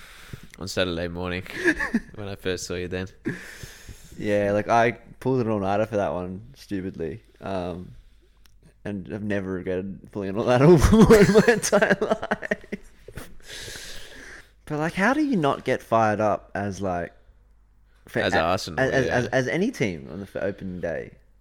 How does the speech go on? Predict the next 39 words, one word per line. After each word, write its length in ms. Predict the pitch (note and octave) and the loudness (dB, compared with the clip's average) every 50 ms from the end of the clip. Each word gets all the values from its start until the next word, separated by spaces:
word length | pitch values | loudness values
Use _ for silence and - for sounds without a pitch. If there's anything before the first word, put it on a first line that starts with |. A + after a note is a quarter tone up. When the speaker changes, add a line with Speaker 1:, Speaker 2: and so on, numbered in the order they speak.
| _ - - _ _ _ - | _ -20 -20 _ _ _ -14
Speaker 2:
Like, 240 | E2+ F#2 - - - - - _ _ _ _ _ _ _ _ _ _ - _ - - | -14 -12 -14 -16 -20 -20 -20 _ _ _ _ _ _ _ _ _ _ -20 _ -20 -18
it 60 | - | -14
should 100 | - D3+ | -6 0
be, 160 | E3 E3+ D3+ | 2 2 2
like, 220 | C3 - B2+ - - | 2 0 -2 2 2
the 80 | A#2+ | 2
one 320 | A2 G#2 A2+ A#2 A#2 A#2 A2 | 4 4 2 2 2 0 0
game 240 | G#2+ G#2 G#2 G#2 | 0 0 0 -2
you 80 | G2 F#2+ | -2 -2
get 180 | F#2+ F#2+ E2+ - | -2 -4 -4 -2
fired 260 | - G2 F#2+ F#2+ F#2 | -4 -2 -2 -2 -2
up 160 | F2+ F#2 - | -4 -6 -8
for 160 | - F#2 F2 | -10 -8 -6
all 160 | F2 F2 F2 | -6 -6 -8
season. 400 | E2+ - F#2 F2+ F#2 E2 - - - - - | -8 -8 -8 -8 -8 -10 -12 -18 -20 -20 -18
It 60 | - | -12
should 80 | - - | -10 -8
be 60 | C#2+ | -6
Speaker 1:
Yeah. 120 | A1 - D2 | -6 -6 -6
Speaker 2:
like, 120 | C#2+ - - - - - _ - | -6 -10 -14 -20 -20 -20 _ -10
"We're 140 | - G2+ G2+ | -4 -4 -2
back. 460 | F2+ G2+ E2+ C#2 - - - - - - - - - - | -2 -2 -4 -4 -8 -14 -20 -20 -20 -20 -20 -20 -16 -8
Fans 260 | - A2 G#2 G#2 F#2 | -4 -4 -4 -4 -4
are 60 | F#2 | -4
back." 380 | F2 D2 D2 - G#2 - - - - - - - - - - - - - - - - - - - - - | -6 -6 -6 -6 -10 -14 -20 -20 -20 -20 -20 -20 -20 -20 -20 -20 -20 -20 -20 -20 -20 -20 -20 -20 -10 0
Speaker 1:
Yeah, 240 | - B2+ A2 F#2+ F#2 | 4 4 4 4 4
especially 560 | A#2 B2 - - C#3+ C3+ C3 - B2+ A2 G2 | 2 2 2 4 4 4 4 4 2 2 2
after 200 | G2 G2 - G#2 | 2 0 -2 -4
not 220 | G2 G2+ F#2+ D#2+ - | -2 -2 -2 -2 -2
playing 220 | B2+ F#2+ G2 F#2+ | -2 -2 -2 -2
in 80 | F#2+ G2 | -4 -4
front 180 | A2+ B2 F#2+ | -4 -4 -6
of 80 | G2 - | -6 -6
fans 320 | - F#2 F2+ D#2 C#2+ - | -4 -4 -4 -4 -6 -8
for 120 | - - - | -10 -10 -8
such 260 | - - D2 - - | -8 -8 -8 -8 -8
a 60 | - | -8
long 200 | A1 G1+ G1+ - | -10 -10 -10 -10
time. 300 | - - D2+ G#1 - - | -8 -8 -8 -8 -10 -12